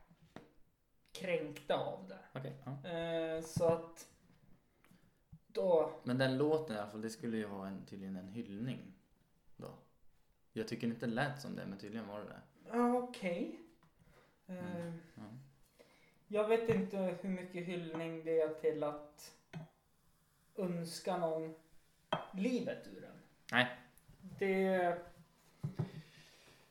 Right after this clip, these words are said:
Speaker 2: Inte jag heller.
Speaker 1: ska jag väl slå fast vid.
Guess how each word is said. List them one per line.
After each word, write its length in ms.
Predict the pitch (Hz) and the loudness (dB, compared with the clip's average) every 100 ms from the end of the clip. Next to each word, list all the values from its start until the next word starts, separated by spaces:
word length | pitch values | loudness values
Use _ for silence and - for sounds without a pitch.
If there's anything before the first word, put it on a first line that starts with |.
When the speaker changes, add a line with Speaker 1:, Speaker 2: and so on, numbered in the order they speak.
| - _ | -20 _
Speaker 2:
Inte 180 | - 101 | -12 -4
jag 60 | 101 | -2
heller. 180 | 98 - - - - - - | -2 -6 -14 -20 -20 -20 -20
Speaker 1:
ska 220 | - - | -4 4
jag 100 | 170 | 4
väl 180 | 160 156 - - - - - | 4 0 -6 -14 -20 -20 -20
slå 500 | - - - 170 147 | -20 -16 -4 0 0
fast 360 | 151 143 - 147 | 0 -6 -4 -6
vid. 280 | 147 143 | -6 -8